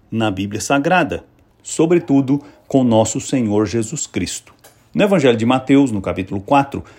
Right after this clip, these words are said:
lemos acerca da tentação que Jesus sofreu por parte do diabo.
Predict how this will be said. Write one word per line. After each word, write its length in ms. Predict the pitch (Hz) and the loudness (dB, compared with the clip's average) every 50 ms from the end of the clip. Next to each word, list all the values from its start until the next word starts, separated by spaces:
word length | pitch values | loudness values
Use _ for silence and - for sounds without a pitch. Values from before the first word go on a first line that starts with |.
| - - _ _ - | -20 -20 _ _ 4
lemos 380 | 139 165 208 220 196 175 143 | 4 4 4 4 0 0 0
acerca 680 | 151 139 - - - 165 175 180 175 - 175 160 160 - - | 0 -2 0 0 2 2 2 2 2 2 4 4 4 2 -2
da 160 | 127 135 131 | 0 0 0
tentação 640 | 160 - - 185 180 151 160 139 - - 180 185 170 | 0 -2 -2 -2 0 0 -2 -2 0 -2 -2 -2 -2
que 100 | 170 143 | -2 -2
Jesus 320 | 123 135 120 113 143 - | -2 -2 -2 0 -2 -4
sofreu 480 | - - 127 117 - - 123 127 135 131 | -2 -2 -2 -4 -2 0 2 4 4 4
por 280 | 131 - 139 135 - | 4 2 0 0 0
parte 540 | - _ 123 123 123 127 123 - - 127 131 | 0 _ 2 2 4 2 -2 -4 -4 -4 -4
do 240 | - 120 113 107 120 | -4 -4 -4 -4 -4
diabo. 440 | 117 117 127 110 92 95 82 - | 0 0 2 2 2 0 -4 -8